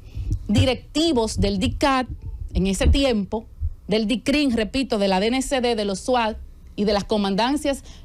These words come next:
eh, eh, principales y tradicionales de la policía, él le pasaba el peaje. Y mucha de esa información a lo mejor ni siquiera salga a la luz,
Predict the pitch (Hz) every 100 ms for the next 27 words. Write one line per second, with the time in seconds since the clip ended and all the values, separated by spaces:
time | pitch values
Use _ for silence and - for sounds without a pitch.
0 | - 226 - 220 196 240 233 240 208 240
1 | 262 262 240 220 190 220 214 226 214 220
2 | 254 254 247 247 233 - 247 214 220 233
3 | 240 240 190 - 247 233 214 214 220 214
4 | 190 220 202 226 185 180 127 - - -
5 | 311 285 262 440 - 302 277 277 269 262
6 | 240 208 247 233 220 214 254 269 262 220
7 | 262 254 - 285 262 220 190 202 208 -
8 | -